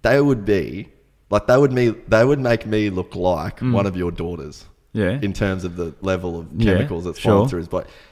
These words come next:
Speaker 1: So is that fair? So you fight at, like, a one seventy, this guy fights, so then you've got, like, this scrawny white dude that fights at one seventy. Is it fair if his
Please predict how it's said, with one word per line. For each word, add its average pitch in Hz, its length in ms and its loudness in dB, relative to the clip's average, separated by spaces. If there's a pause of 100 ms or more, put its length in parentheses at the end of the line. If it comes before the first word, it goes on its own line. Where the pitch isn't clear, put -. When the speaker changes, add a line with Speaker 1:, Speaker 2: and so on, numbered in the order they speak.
Speaker 1:
So 117 200 2
is 127 120 2
that 151 240 2
fair? 92 400 -6 (480)
So - 100 -2
you 113 220 0
fight 113 340 -2
at, 107 140 -6
like, 92 160 -6
a 92 40 -4
one 95 260 -2
seventy, 92 600 -6
this 98 200 -6
guy 90 180 -2
fights, - 380 -4
so 98 100 0
then 98 140 -2
you've 92 140 -6
got, - 200 -6
like, 87 200 -6
this 87 120 -8
scrawny 92 340 -4
white 90 300 -2
dude 80 160 -4
that - 100 -16
fights 85 260 -8
at - 100 -14
one 82 160 -6
seventy. 87 300 -8 (280)
Is 110 160 -2
it - 140 -4
fair 110 440 0
if 87 140 -10 (100)
his 110 440 -2